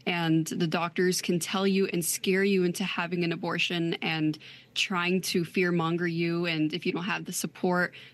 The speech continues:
of course, all these things are gonna be incredibly difficult, but you still have to keep the faith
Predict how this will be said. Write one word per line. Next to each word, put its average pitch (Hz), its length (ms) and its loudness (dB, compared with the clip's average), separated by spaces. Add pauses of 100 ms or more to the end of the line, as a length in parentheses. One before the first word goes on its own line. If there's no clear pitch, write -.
of - 100 -12
course, 233 300 0
all 196 100 0
these 175 200 0
things 170 260 -2
are - 60 -2
gonna 185 200 -2
be 185 160 0
incredibly 196 600 0
difficult, 170 640 -4 (640)
but 196 160 2
you 190 100 4
still 190 300 0
have 185 340 -2
to 190 140 -2
keep - 480 -2
the 175 160 -2
faith 180 560 -2